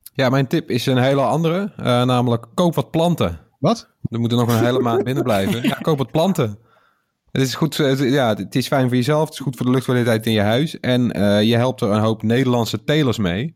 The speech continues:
Speaker 1: Want in Nederland worden heel veel bloemen en planten gekweekt voor de export. Staat nou allemaal stil. En die gooien ze nu allemaal weg, hartstikke zonde.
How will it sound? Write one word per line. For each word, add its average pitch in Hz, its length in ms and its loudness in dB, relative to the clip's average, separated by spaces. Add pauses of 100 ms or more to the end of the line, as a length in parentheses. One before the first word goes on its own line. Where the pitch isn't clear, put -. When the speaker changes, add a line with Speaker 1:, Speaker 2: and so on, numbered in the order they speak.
(480)
Speaker 1:
Want 107 240 0
in 113 120 2
Nederland 117 340 2
worden 113 180 0
heel 120 140 0
veel 113 120 -2
bloemen 117 340 0
en 104 140 -2
planten 127 320 -2
gekweekt 123 400 -2
voor - 100 -2
de - 60 0
export. 135 440 -2
Staat 117 220 -4
nou 98 120 0
allemaal 107 220 0
stil. 147 480 -2 (560)
En - 100 -4
die 113 80 2
gooien 120 180 2
ze 113 60 0
nu 117 60 2
allemaal 107 240 2
weg, 131 220 -2
hartstikke 117 360 -2
zonde. 123 440 -2